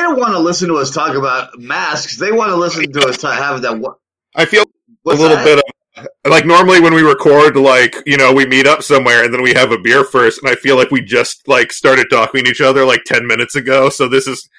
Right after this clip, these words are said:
Speaker 2: they're, now they're in kind of the, the pre-show chit-chat portion of when we record right now.
Speaker 1: Right, uh, but when we, whenever we do that without recording, we're always saying, "Hey, we need to be recording this. This is gold," but that
Speaker 2: Uh-huh.
Speaker 1: wasn't gold. That was,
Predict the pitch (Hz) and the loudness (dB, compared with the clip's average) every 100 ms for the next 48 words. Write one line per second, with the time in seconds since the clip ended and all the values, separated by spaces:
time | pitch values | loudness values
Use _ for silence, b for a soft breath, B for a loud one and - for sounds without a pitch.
0 | b 156 143 156 160 151 135 160 160 135 | b -2 2 2 4 2 2 2 2 2
1 | 131 143 135 151 139 165 143 117 - 131 | 0 0 -2 0 0 2 0 0 -2 -4
2 | - 143 143 - 151 147 160 156 151 156 | -2 0 0 0 -2 -2 -2 -4 -2 -2
3 | 156 156 - 156 160 156 156 160 165 165 | -2 -4 -4 0 0 0 -2 -2 -6 -8
4 | - B B B 165 185 165 165 151 147 | -12 B B B -8 -4 -4 -4 -6 -6
5 | 170 208 220 233 220 185 220 226 220 170 | -4 -2 -2 -2 -2 -2 -2 -2 -2 -4
6 | 170 190 156 143 180 160 143 139 127 120 | -4 -4 -4 -4 -4 -4 -4 -4 -4 -4
7 | 131 135 143 135 131 147 139 139 127 127 | -4 -4 -2 -2 -4 -4 -4 -4 -6 -8
8 | 151 156 151 160 147 139 135 123 110 160 | -6 -2 -2 -2 -6 -6 -6 -6 -8 -6
9 | 160 156 127 117 107 131 139 120 107 113 | -4 -4 -6 -8 -8 -10 -10 -12 -16 -6
10 | 147 143 120 113 113 - B B 170 196 | -2 0 -2 -6 -10 -10 B B -6 -4
11 | 135 - 151 143 104 113 110 107 165 143 | 0 -2 -2 -6 -8 -10 -10 -8 -6 -6